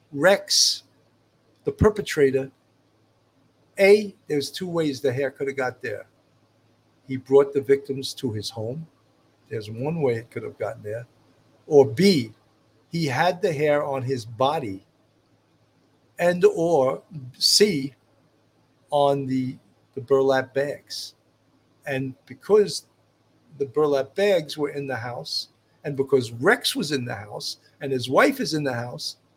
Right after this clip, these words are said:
that's called transfer evidence. So Rex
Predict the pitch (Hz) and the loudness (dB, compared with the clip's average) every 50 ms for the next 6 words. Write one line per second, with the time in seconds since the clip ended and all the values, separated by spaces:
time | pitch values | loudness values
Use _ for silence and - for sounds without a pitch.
0 | _ _ _ _ _ - 147 143 - - - 165 151 143 139 143 - - - 143 | _ _ _ _ _ -6 -6 -6 -6 -8 -4 0 2 2 2 0 -6 -8 -6 -4
1 | 139 143 135 - - - 127 - - 120 117 110 110 - - - - - - - | -6 -4 -6 -8 -6 -4 -6 -6 -6 -10 -12 -12 -14 -20 -18 -16 -12 -10 -10 -12
2 | _ _ _ _ _ _ _ _ _ - - - 135 127 123 123 139 196 254 269 | _ _ _ _ _ _ _ _ _ -10 -4 -2 -2 -2 -2 0 2 2 2 2
3 | - - - - - - - - - | 0 -2 -4 -2 -2 -2 -2 -4 -10